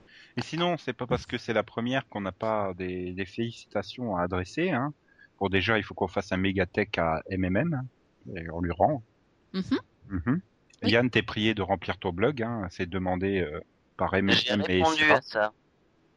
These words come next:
Speaker 3: J'ai répondu à ça en disant que Lianovision revenait aujourd'hui.
Speaker 1: D'accord. Et surtout,
Speaker 2: Oui.
Speaker 1: un grand respect à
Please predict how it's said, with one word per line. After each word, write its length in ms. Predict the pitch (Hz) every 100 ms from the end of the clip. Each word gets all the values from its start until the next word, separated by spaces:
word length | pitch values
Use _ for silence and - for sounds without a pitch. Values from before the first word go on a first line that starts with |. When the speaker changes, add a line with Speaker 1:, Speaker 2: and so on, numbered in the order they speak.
| _ -
Speaker 3:
J'ai 160 | 104 110
répondu 340 | 127 139 151
à 80 | 120
ça 180 | - 110
en 60 | 147
disant 200 | 104 101
que 100 | -
Lianovision 720 | 92 110 143 107 95 117 143
revenait 500 | 98 98 110 156 170 - - - - _
aujourd'hui. 440 | - 117 143 160 123 - - - - -
Speaker 1:
D'accord. 640 | - - - 107 135 139 85 - _ _
Et 640 | 139 107 107 117 147 208 247
surtout, 680 | - - 107 - - 117 160 - - _ _ _
Speaker 2:
Oui. 420 | 269 247 185 170 - - -
Speaker 1:
un 160 | 107 101
grand 360 | - 110 135
respect 600 | 107 104 - 110 113 117 101
à 480 | 90 90 80 73